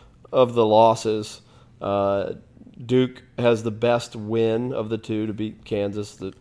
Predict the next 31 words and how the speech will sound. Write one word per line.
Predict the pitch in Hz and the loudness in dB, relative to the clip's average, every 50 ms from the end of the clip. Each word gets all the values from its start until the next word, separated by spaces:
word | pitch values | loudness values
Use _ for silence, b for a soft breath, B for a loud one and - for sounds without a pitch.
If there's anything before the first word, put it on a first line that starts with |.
| - - - | -16 -8 -6
ever, | 110 104 104 104 98 - - | -6 -4 -4 -6 -10 -10 -8
the | 110 104 | -8 -8
clear | 101 - - - 120 117 110 | -8 -8 -6 -4 -2 -2 -2
number | 110 110 107 110 | -2 -2 -2 -2
one | 104 104 104 101 98 | -2 -2 -4 -4 -6
team | - 107 101 98 95 | -6 -6 -6 -6 -6
right | 95 92 90 | -6 -6 -6
now, | 107 101 98 98 | -6 -4 -4 -4
but | 101 104 98 | -4 -4 -6
they | 101 98 | -6 -6
beat | 95 107 104 | -6 -6 -6
'em | 101 98 | -6 -4
on | 101 98 | -4 -4
a | 98 98 | -4 -4
neutral | 107 117 113 - - 101 | -6 -6 -8 -8 -12 -12
court | - - 113 110 98 113 | -8 -4 -2 -2 -2 -2
in | 107 | -6
the | 101 | -8
very | 98 104 107 110 | -6 -4 -4 -4
first | 104 107 107 104 98 - | -4 -4 -6 -8 -8 -6
game | - 107 104 104 | -6 -6 -4 -4
of | 104 | -6
the | 98 | -8
season. | 98 - 107 104 101 95 101 95 98 101 _ b b b b b b b b b b - | -8 -10 -8 -8 -8 -8 -8 -10 -10 -12 _ b b b b b b b b b b 0
Um, | 127 120 117 117 113 113 113 110 110 107 - - - _ _ _ _ _ _ _ _ _ _ _ _ _ _ _ _ _ _ _ | 2 4 6 6 6 4 2 0 -2 -6 -10 -16 -20 _ _ _ _ _ _ _ _ _ _ _ _ _ _ _ _ _ _ _
but | - 135 156 151 | -2 2 4 4
I | 156 165 160 | 6 4 4
just, | 143 160 156 - - - - | 2 0 -4 -4 -6 -10 -4
you | 165 156 147 | 0 2 2
know, | 135 120 120 135 - - | 4 2 2 0 -2 -6
uh, | - 107 110 | -8 -8 -8